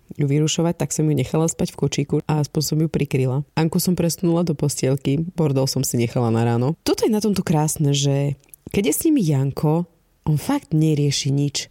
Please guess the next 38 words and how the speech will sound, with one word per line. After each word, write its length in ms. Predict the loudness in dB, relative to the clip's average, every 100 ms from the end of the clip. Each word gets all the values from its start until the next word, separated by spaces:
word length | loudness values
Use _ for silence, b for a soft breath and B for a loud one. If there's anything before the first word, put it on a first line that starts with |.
| -8
A 60 | -4
čuduje 260 | 0 0
sa 160 | 0 0
potom, 240 | -2 0
že 160 | 0 0
čo 160 | -2
ja 60 | -4
som 120 | -2 -2
taká 160 | -2 0
unavená, 560 | 2 2 2 2 2 2
alebo 240 | 2 2
že 80 | 0
aký 320 | 0 -2 0
ja 40 | 2
mám 100 | 2
vlastne 320 | 0 0 -2
s 80 | 0
tými 160 | 0
deťmi 320 | 2 2 0 0
problém, 480 | 0 0 2 2
veď 160 | 0 -4
však 100 | -8 -4
pohoda. 480 | 0 2 2 -2 -4 _
No 320 | 0 0 -2 _ -2
áno, 480 | 0 0 0 -2 -6 -4
lenže 320 | 0 0 0
ja 80 | 0
popri 320 | 0 -2 -2
tom 240 | 0 0 0 _
operem, 400 | -4 0 0 2
vyvešiam, 560 | 0 0 0 0 0 0
poskladám, 640 | 0 -2 -2 -2 0 0
povysávam, 640 | 0 0 0 0 0 0 0
pozmývam, 640 | 0 2 2 2 2 0
umyjem 400 | 0 2 4 2 2
riad, 240 | 0 -2
poodkladám 640 | -2 0 0 0 0 2 2
riad, 240 | 0 -2